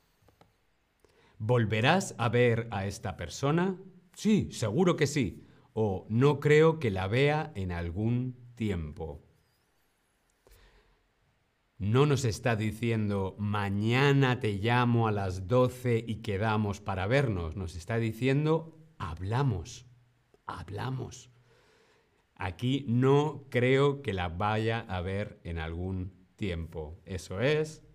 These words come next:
Muy bien. Vemos esta. Me escriben, <clears throat> "Te llamo luego", por ejemplo, después de una cita romántica, ¿no?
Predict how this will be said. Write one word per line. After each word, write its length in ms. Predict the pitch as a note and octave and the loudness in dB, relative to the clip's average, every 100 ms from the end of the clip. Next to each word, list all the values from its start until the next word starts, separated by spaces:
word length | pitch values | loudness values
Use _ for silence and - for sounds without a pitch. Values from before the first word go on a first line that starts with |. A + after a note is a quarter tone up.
| _ _ _ | _ _ _
Muy 280 | - C#3 C3 | -4 2 2
bien. 340 | G2+ F2+ E2+ - - _ _ _ _ _ _ _ _ _ _ _ _ _ _ - - - - - - | 0 -4 -8 -12 -20 _ _ _ _ _ _ _ _ _ _ _ _ _ _ -20 -20 -20 -20 -20 -4
Vemos 360 | G#2 C3 G2+ | 0 2 4
esta. 580 | D3+ D#3 D#3+ D#3+ E3+ E3 - - - _ _ _ _ _ _ _ - | 2 2 2 2 2 -2 -12 -20 -20 _ _ _ _ _ _ _ -6
Me 180 | G#2+ | -2
escriben, 880 | G#2+ - D3+ D#3+ D#3+ D#3 D#3+ D#3+ - - | -2 0 2 4 6 6 4 0 -8 -4
<clears throat> 840 | F3+ G3 C3+ G#2 F#2+ E2 - - - | 2 4 4 2 -2 -4 -10 -14 -4
"Te 100 | A2 | -2
llamo 320 | G#2+ D#3+ F3 | 4 6 8
luego", 720 | E3+ G3 E3 D#3+ A#3 - - - | 8 8 8 6 6 -6 -16 -8
por 100 | G#2 | -4
ejemplo, 380 | - D3+ D3+ | 0 2 4
después 460 | A#2+ G#2 - C3 B2 | 4 2 0 2 2
de 60 | B2 | 2
una 160 | A2+ | 0
cita 340 | A#2 A2 A2 G2 | 0 -4 -2 -4
romántica, 640 | G2+ F2+ E2 E2 D#2+ F2+ | -4 -4 -6 -10 -10 -4
¿no? 220 | A2+ F#3 | -2 -2